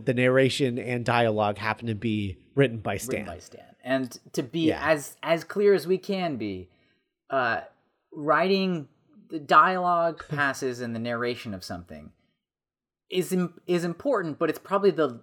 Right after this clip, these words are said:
Speaker 2: the least difficult part of writing a thing. Like, the hardest stuff is figuring out the story and the shape of the narrative and the cause and effect beats and, like, the pacing of it
Speaker 1: Yep.
Speaker 2: and w-, how things fit together and how,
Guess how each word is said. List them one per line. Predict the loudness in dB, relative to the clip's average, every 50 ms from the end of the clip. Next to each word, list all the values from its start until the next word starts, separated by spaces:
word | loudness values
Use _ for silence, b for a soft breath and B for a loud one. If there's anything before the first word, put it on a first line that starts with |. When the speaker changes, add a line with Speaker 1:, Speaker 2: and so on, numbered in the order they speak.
| _ -2
Speaker 2:
the | 0 0
least | 0 0 -2 -2 -2 -4 -4 -6 -8 -6
difficult | -6 -4 -4 -6 -6 -6 -6 -8 -6
part | -4 -2 0 0 0
of | -2 -2
writing | -2 0 0 0 0 -2 -2
a | -2
thing. | -4 -4 -2 -2 0 0 0 -2 -2
Like, | 0 0 0 2
the | 2 0
hardest | 0 0 -2 0 0 2 0 -2 -4 -4
stuff | -4 -2 0 0 0 -2 -4 -10 -16 _ -4
is | -2 0 0 0 0 -2 -4 -8 -12 -16 _ _ _ _ _ _ _ _ _ _ _ _ _ _ _ _ _ _ -20 -12 -2 4
figuring | 4 4 6 4 0 0 2 0
out | -2 -2
the | -4
story | -6 -6 -4 -2 0 2 2 2 2 0 -2 -2 -4
and | -4 -6 -6
the | -6
shape | -4 -6 -6 -6
of | -4 -2
the | -2
narrative | 0 0 0 2 2 2 2 0 0 -2 -2 -2
and | -4 -6 -6
the | -6
cause | -6 -4 -2 -2 -2
and | -2 -4
effect | -6 -6 -8 -6 -6 -6 -8 -6
beats | -2 0 0 0 -2 -4 -6 -8
and, | -8 -8 -6 -4
like, | -2 -2 -2 -2 -6
the | -10
pacing | -10 -6 -2 0 0 0 0 -4 -6 -4
of | -2 -4 -2 -2
it | -2
Speaker 1:
Yep. | 0 0
Speaker 2:
and | -2 -4
w-, | -6 -12 -12 -12 -8
how | -6 -4 -4 -4
things | -4 -6 -6 -4
fit | -6 -6
together | -4 -2 0 0 2 2 0 -2
and | -2 -4
how, | -6 -8